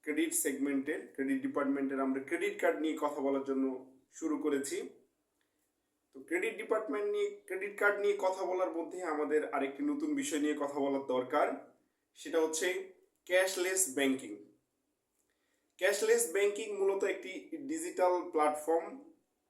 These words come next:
যেটা বাংলাদেশ এবং সারা দুনিয়ার ব্যাংকিং সেক্টরের একটি ডিজিটাল প্ল্যাটফর্ম, যেখানে মানুষ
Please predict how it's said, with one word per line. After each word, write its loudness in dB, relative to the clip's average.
যেটা 2
বাংলাদেশ 0
এবং -2
সারা 0
দুনিয়ার 0
ব্যাংকিং 0
সেক্টরের -2
একটি -8
ডিজিটাল -2
প্ল্যাটফর্ম, -2
যেখানে -2
মানুষ -2